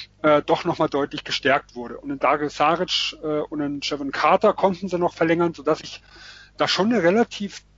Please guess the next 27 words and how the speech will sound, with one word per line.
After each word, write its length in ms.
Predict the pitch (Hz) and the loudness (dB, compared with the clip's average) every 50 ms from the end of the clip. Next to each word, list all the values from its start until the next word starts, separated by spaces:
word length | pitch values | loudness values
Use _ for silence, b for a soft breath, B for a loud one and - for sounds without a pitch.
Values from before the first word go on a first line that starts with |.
| _ _ _ _ _ _ _ - | _ _ _ _ _ _ _ -12
gute 260 | - 196 220 269 247 | -10 -6 0 2 2
Rotation 720 | 190 180 165 - 147 131 - - - 135 143 175 220 233 | 2 2 2 0 0 0 0 -2 -4 -4 -2 -2 -2 -2
sehe. 340 | 208 226 233 240 262 285 320 - _ _ _ _ _ _ B B B B B B B B B B - | -2 0 0 2 2 2 0 -2 _ _ _ _ _ _ B B B B B B B B B B 2
Ähm, 380 | - 180 180 185 190 190 190 - _ _ - | 4 6 6 4 4 0 -4 -8 _ _ -2
einziges, 960 | - 190 233 226 - - 214 185 202 202 196 - - - - - - - - - | -2 0 0 -2 -2 -4 -2 2 2 2 2 2 -2 -8 -12 -12 -14 -16 -6 -4
was 260 | 190 185 - - - | -2 -2 -2 -4 -6
mir, 600 | 170 170 185 208 220 220 214 202 202 196 202 - - - - B B B B B B B | -6 -4 -2 0 2 2 4 4 4 4 2 0 -2 -8 -8 B B B B B B B
was 140 | 190 165 170 | -6 -4 -2
mir 80 | 185 | -2
überhaupt 340 | 180 175 - - - - - | 0 0 2 0 0 -2 -4
nicht 140 | 190 - - | -12 -10 -10
gefallen 340 | - - - 175 175 170 165 | -8 -4 0 0 2 2 0
hat, 160 | 165 - - | -2 0 2
war 80 | 151 | 2
jetzt 140 | 151 - - | 0 0 -2
der 80 | - 127 | -6 -6
Draft 440 | - - 147 151 180 202 - - - | -2 0 2 4 4 2 0 -4 -10
mit 160 | 151 - - | -12 -8 -6
Jalen 220 | 156 151 151 143 | -6 -4 -4 -6
Smith, 420 | 131 - - 165 196 - - - - B B B B B B _ | -8 -6 -4 -4 -4 -4 -6 -14 -20 B B B B B B _
wobei 240 | - 147 147 156 170 | -4 0 2 2 2
man 120 | 170 151 | 2 0
hier, 260 | 120 107 123 156 196 214 | -2 -4 -2 0 2 2
äh, 640 | 202 - - - - 202 185 170 170 165 165 170 | 0 -2 -6 -14 -12 -6 -2 0 0 2 0 0
sagen 360 | - - 147 143 165 165 170 165 | 0 2 2 2 2 0 -2 -6
muss, 240 | 165 151 - b b b b b b b b b b b b b _ _ _ - | -8 -8 -10 b b b b b b b b b b b b b _ _ _ 2
da 140 | 156 - | 2 2